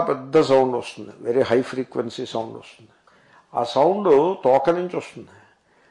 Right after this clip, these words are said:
కింద ఉన్న వాళ్ళకి వినపడుతుంది, ముందున్న వాళ్ళకి వినపడదు, ఆ లోపల ఉన్న వాళ్ళకి ఆ సౌండ్ వినపడదు, వాళ్ళు నిశ్శబ్దంగా ఉంటుంది. ఎందుకంటే ఆ సౌండ్ అక్కడికి వెళ్ళే లోపల ఇది ముందుకెళ్ళిపోతుంది. ఇది,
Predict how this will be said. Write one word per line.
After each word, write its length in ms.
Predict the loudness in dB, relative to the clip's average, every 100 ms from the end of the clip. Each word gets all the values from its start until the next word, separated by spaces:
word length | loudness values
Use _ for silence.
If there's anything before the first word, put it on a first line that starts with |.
| _ _ -4
కింద 220 | -2 2 2
ఉన్న 100 | 4 6
వాళ్ళకి 220 | 4 2
వినపడుతుంది, 640 | -4 -6 -12 -16 -20 -20 _ _ _ _ _ _
ముందున్న 340 | -6 -2 0 4
వాళ్ళకి 300 | 4 4 -2
వినపడదు, 560 | -4 -4 -8 -10 -14 -6
ఆ 60 |
లోపల 320 | 0 0 0
ఉన్న 180 | -4 -2
వాళ్ళకి 280 | 0 0 -2
ఆ 80 | -4
సౌండ్ 220 | -6 -8 -10
వినపడదు, 440 | -12 -16 -20 _ _ _ _ _ -6
వాళ్ళు 200 | -2 -2 -6
నిశ్శబ్దంగా 460 | -10 -8 -8 -10 -14
ఉంటుంది. 300 | -20 _ _ _ _ _ _ _ _ _ _ _ _ -4
ఎందుకంటే 480 | 0 2 0 -2 -8 -6 -6 -8 -16 _ 2
ఆ 160 | 2
సౌండ్ 460 | 2 -2 -2 -2 -2
అక్కడికి 580 | -2 -4 -2 -4 -4 -2
వెళ్ళే 340 | -2 0 2
లోపల 320 | 2 2 4
ఇది 200 | 4 4
ముందుకెళ్ళిపోతుంది. 720 | 4 2 2 2 -2 -6 -14 -20 _ _ _ _ _ -20 _ _ _ _ _
ఇది, 140 | -10